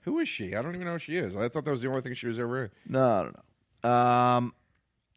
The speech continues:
Speaker 2: it just kinda, yeah, it takes a lot of the scares out of it. It's not a scary movie, but for me, I just sort of felt like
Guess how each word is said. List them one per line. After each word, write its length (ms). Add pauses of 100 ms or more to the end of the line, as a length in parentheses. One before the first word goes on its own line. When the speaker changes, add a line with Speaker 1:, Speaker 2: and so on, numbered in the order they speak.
(160)
Speaker 2:
it 120
just 260
kinda, 340
yeah, 280
it 160
takes 260
a 60
lot 480
of 320
the 180
scares 720
out 220
of 100
it. 160
It's 180
not 200
a 40
scary 440
movie, 500 (640)
but 540 (720)
for 180
me, 460
I 140
just 200
sort 180
of 60
felt 320
like 320